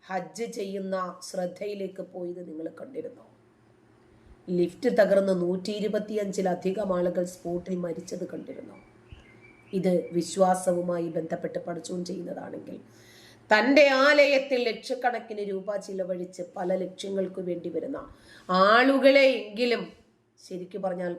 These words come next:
പടച്ചോനൊന്ന് പരിഗണിക്കേണ്ടതായിരുന്നില്ലേ? അത് പരിഗണിക്കാതെ കാഫിറുകളുടെ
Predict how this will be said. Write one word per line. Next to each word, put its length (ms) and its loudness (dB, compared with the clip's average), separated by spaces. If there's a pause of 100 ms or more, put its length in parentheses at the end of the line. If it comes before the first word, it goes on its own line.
പടച്ചോനൊന്ന് 600 -6
പരിഗണിക്കേണ്ടതായിരുന്നില്ലേ? 1200 -8 (540)
അത് 200 6
പരിഗണിക്കാതെ 680 2 (100)
കാഫിറുകളുടെ 680 -2